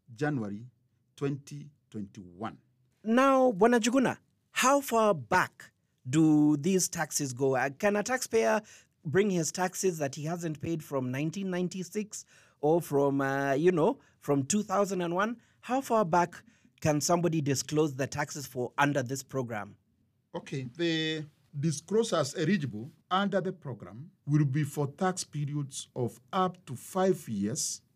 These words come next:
Speaker 1: prior to first July twenty twenty. And I think there is need for me to repeat this, uh, for clarity, that the disclosure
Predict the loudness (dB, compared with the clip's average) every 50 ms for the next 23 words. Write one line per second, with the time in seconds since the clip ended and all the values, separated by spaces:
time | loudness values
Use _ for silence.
0 | _ _ 0 2 4 4 4 2 0 -2 -4 -8 -12 -12 -12 -12 -4 -2 0 0
1 | 0 -2 -4 -8 -12 -18 -20 _ _ _ -18 -16 -12 -8 -8 -6 -4 -2 -2 -2
2 | -2 -4 -6 -10 -12 -18 _ _ _ _ _ _ -6 -4 -4 -4 -6 -10 -14 -20
3 | -20 _ -10 -8 -8 -8 -8 -12 -12 -8 -8 -6 -4 -2 -2 -2 -2 -2 -4 -2
4 | -2 -2 -4 -4 -6 -6 -6 -6 -8 -10 -10 -8 -6 -6 -8 -8 -10 _ _ -12
5 | -12 -12 -12 _ _ -6 -6 -6 -8 -6 -4 -4 -4 -4 -6 -6 -8 _ _ _
6 | _ _ _ _ -8 -6 -4 -4 -4 -6 -6 _ -2 -2 -2 -2 -4 -12 -20 _
7 | -20 -20 _ _ _ _ _ _ _ _ _ _ _ _ _ _ 2 2 2 2
8 | 0 -2 -4 -4 -4 -6 -10 -10 -8 -8 -8 -8 -8 -10